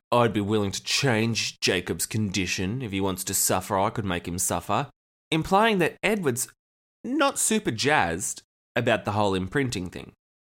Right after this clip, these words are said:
And, you know, fair enough. But there's the whole excuse for the imprinting being like, "Oh, well, Edward can read Jacob's mind, so he knows that he doesn't have impure thoughts."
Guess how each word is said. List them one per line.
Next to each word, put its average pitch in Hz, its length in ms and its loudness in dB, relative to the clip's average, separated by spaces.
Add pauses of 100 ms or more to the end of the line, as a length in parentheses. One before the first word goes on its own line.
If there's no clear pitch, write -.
And, 143 180 0
you 139 80 2
know, 120 140 2
fair 104 280 0
enough. 147 360 -2 (220)
But 160 200 6
there's 156 220 4
the 151 80 4
whole 165 300 4
excuse - 520 -2
for 131 80 -8
the 117 120 2
imprinting 104 500 -2
being 101 220 0
like, 98 200 -2
"Oh, 101 120 4
well, 98 220 2
Edward 110 300 0
can 107 160 -2
read 101 180 0
Jacob's 95 380 -4
mind, 92 320 -2
so 98 120 -4
he 95 60 -2
knows 95 240 -2
that 95 120 -8
he 90 40 -6
doesn't 92 240 -4
have 90 140 -2
impure 87 280 -6
thoughts." - 440 -4